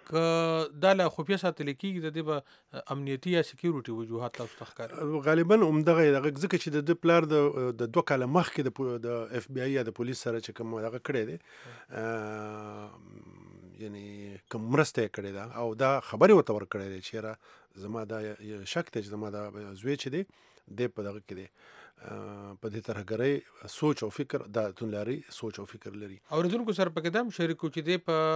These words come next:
Speaker 1: آه، اپریل کال دوه زره دیارلسم کې پاکستان ته تللی او بیا په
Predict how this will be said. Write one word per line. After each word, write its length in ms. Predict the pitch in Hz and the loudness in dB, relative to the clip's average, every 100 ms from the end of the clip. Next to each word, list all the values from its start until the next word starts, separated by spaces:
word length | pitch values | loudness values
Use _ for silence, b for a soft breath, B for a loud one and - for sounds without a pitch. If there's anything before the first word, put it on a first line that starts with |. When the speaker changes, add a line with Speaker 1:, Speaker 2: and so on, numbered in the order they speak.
| 160 - - | 0 -4 -8
Speaker 1:
آه، 260 | 135 135 - 135 | -6 -6 -4 -4
اپریل 420 | - 185 190 190 180 b b | 0 4 4 4 -2 b b
کال 200 | 175 170 | 0 0
دوه 100 | 165 | 0
زره 180 | 160 151 135 | 0 0 0
دیارلسم 440 | 131 127 131 196 202 | -2 0 -2 -4 -6
کې 140 | 143 | -4
پاکستان 400 | 131 123 - 175 | -4 -6 -4 -2
ته 140 | 156 139 | -2 -4
تللی 180 | 214 202 | -2 0
او 80 | 147 | 0
بیا 120 | 139 156 | 0 -2
په 160 | 143 | -4